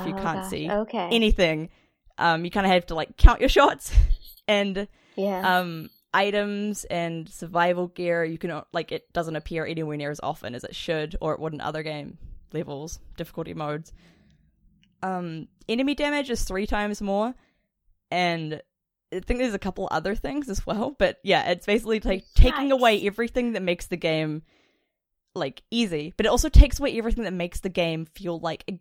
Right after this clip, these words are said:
Speaker 1: game. So, like, whenever I
Speaker 2: Mm-hmm.
Speaker 1: get into a point where I'm like, "I could really use listen mode right now," and then I'm like, "But this makes it feel way more engaging because I can't, and I have to actually act like I'm in the game because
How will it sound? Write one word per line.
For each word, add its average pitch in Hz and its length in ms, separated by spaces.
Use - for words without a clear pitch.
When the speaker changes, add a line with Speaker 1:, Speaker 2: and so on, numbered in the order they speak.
Speaker 1:
game. 196 380
So, 233 220
like, 220 200
whenever 247 460
I 196 40
Speaker 2:
Mm-hmm. 208 200
Speaker 1:
get 208 140
into 208 120
a 190 60
point 208 220
where 170 80
I'm 165 80
like, 165 200
"I 190 60
could 202 260
really 180 240
use 175 160
listen 175 260
mode 208 180
right 233 160
now," 262 180
and 233 80
then 202 80
I'm 202 60
like, 190 260
"But - 200
this 233 200
makes 214 280
it 220 120
feel 190 380
way 175 300
more 175 240
engaging 160 460
because 151 420
I - 40
can't, 170 380
and 110 80
I - 40
have 170 220
to 156 80
actually 175 320
act - 240
like 143 320
I'm 185 220
in 185 180
the 170 80
game 165 440
because 165 480